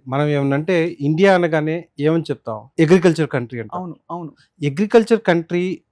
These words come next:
Speaker 1: ఏ, అని చెప్పి మనం ఎంత చెప్పుకుంటూ అగ్రికల్చర్ కోర్స్ ని రైట్ వేలో ప్రమోట్ చేయట్లా.
Speaker 2: అవును, అవును.
Speaker 1: మనం ఇంజనీరింగ్ కాలేజెస్ లేకపోతే ఇంకో some డిగ్రీ కాలేజెస్ చూస్తే ఇన్ని వేలలో ఉన్నాయి కదా.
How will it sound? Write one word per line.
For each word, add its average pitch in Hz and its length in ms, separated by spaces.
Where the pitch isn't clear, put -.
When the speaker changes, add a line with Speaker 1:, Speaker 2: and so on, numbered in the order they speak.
Speaker 1:
ఏ, 151 80
అని 143 100
చెప్పి 156 240
మనం 160 220
ఎంత 131 240
చెప్పుకుంటూ 160 720
అగ్రికల్చర్ 220 560
కోర్స్ 170 360
ని 202 160
రైట్ 151 360
వేలో 185 220
ప్రమోట్ 147 440
చేయట్లా. 117 240
Speaker 2:
అవును, 160 300
అవును. 151 200
Speaker 1:
మనం 151 160
ఇంజనీరింగ్ 196 580
కాలేజెస్ 165 420
లేకపోతే 160 440
ఇంకో 151 340
some 139 200
డిగ్రీ 139 240
కాలేజెస్ 147 580
చూస్తే 143 480
ఇన్ని 170 300
వేలలో 175 560
ఉన్నాయి 135 240
కదా. 113 260